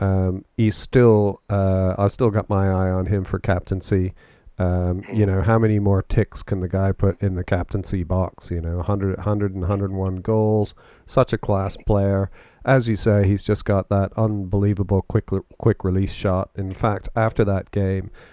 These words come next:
I saw loads of stuff on social media about people, um, interviewing him about, you know, h-, his shot, and he was being very gracious. Um, especially for kids that are getting into the sport and whatnot, saying, you know, basically pick your shot and make that your shot,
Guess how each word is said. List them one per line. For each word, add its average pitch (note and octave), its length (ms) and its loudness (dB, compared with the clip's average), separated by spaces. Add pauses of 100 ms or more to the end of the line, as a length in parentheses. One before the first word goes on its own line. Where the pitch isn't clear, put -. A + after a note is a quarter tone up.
(100)
I F#2+ 80 -2
saw G2 200 -2
loads A2 340 2
of G2 80 -6
stuff - 240 0
on F#2 80 -4
social G2 340 -2
media G2 320 -2
about F#2 300 -2
people, F#2+ 500 0
um, F#2 260 -2
interviewing G2 540 -2
him F#2 140 -4
about, G2 360 -2
you G#2 120 -4
know, F2+ 180 -2
h-, - 300 -10
his G2 160 0
shot, F#2+ 480 0
and F#2+ 100 -6
he G#2 80 0
was F#2 120 0
being F#2+ 220 0
very G2 240 2
gracious. F#2+ 680 -2 (440)
Um, F#2 420 0
especially G2+ 400 0
for F#2+ 120 -6
kids F#2+ 300 -2
that G2 100 -2
are F#2 80 0
getting G2 240 0
into F#2 160 -4
the F2+ 60 -4
sport F#2+ 380 0
and F#2 80 -4
whatnot, F#2 340 -4
saying, F#2+ 300 -2
you F#2 80 0
know, F2+ 160 0
basically G2 480 -2
pick - 280 -2
your G2+ 120 -2
shot F#2+ 420 0
and F#2 180 -2
make F#2+ 200 -2
that G2 200 -6
your F2+ 240 -2
shot, G2 380 -2